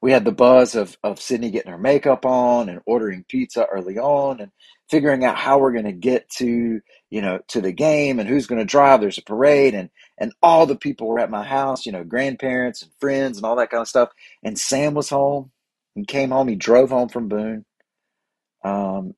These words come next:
just to escort Sydney. And he was in the house and he was singing along to the playlist I had going, which, whew, that almost got me. Okay, it got me. Um, and, you know,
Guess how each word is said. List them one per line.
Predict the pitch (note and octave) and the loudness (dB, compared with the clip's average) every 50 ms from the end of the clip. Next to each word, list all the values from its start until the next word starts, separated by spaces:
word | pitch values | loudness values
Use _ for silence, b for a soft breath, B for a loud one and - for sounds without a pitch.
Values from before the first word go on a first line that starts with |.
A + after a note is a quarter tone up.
| - | -6
just | - - C#3 C3+ - - | 0 2 2 2 2 -2
to | - - | -2 -2
escort | A#2 A2+ - - A2+ A2+ - - | -2 -2 0 0 0 0 0 -2
Sydney. | - A#2+ A2+ A#2 A#2 | -4 -2 -2 0 0
And | G#2 G2 | 0 0
he | G2+ | -2
was | G2 F#2 | -2 0
in | A2 C3 C3+ | 0 0 0
the | C3 A#2+ | 0 0
house | A#2+ A#2+ B2 B2+ A#2+ A#2 - - | 0 2 2 2 0 0 -2 -6
and | G#2 F#2+ | -8 -6
he | F#2+ G2 | -4 -4
was | F#2 F2 - | -4 -4 -6
singing | - - B2 C3+ B2+ B2+ | -4 -4 -2 -2 2 2
along | A#2+ A#2 A2+ A2+ A2+ A2 G#2+ A2+ - B B B B B B B B | 2 2 2 0 -2 -4 -6 -8 -12 B B B B B B B B
to | - A2+ | -2 -2
the | G#2 | -2
playlist | - - - B2 B2+ B2+ B2+ B2 - - | 2 6 6 8 8 8 4 2 2 0
I | G2 | 2
had | G#2+ A2+ G2 G2 | 2 2 0 2
going, | - A2+ G#2+ A2 A#2 A2+ A2 | 2 2 2 2 2 -2 -2
which, | G#2+ F#2+ - - - - - _ _ - | -2 -4 -4 -6 -10 -16 -16 _ _ 2
whew, | D#4 E4 - - - _ | 4 4 4 2 -4 _
that | - - G2+ A2 - | -4 -2 -2 0 -2
almost | G#3 G#2 G2+ F#2+ - | -2 -4 -8 -10 -6
got | - F#2 D2+ - - | -4 -4 -4 -4 -6
me. | D#2 D#2+ _ _ _ _ _ _ _ _ _ _ _ _ _ _ _ _ _ _ _ - - - | -18 -20 _ _ _ _ _ _ _ _ _ _ _ _ _ _ _ _ _ _ _ -20 -20 -18
Okay, | F#2 E2+ F#2+ F2+ F#2 | -12 -8 -4 -4 -4
it | F2+ | -2
got | - C2 - - | -4 -6 -8 -10
me. | - _ b b b b b b b b - | -16 _ b b b b b b b b 2
Um, | A#2 A#2+ A#2 A2+ A2 A2 G#2+ G#2+ - _ - | 4 6 6 6 4 2 -2 -6 -10 _ -10
and, | A#2 A2+ G#2+ G#2 G#2 G#2 G#2 G#2 G2+ F#2+ - _ _ - | -6 -4 -4 -2 -2 -4 -6 -8 -10 -12 -18 _ _ -16
you | - A2+ A2 | -12 -8 -6
know, | G#2 G2+ | -4 -4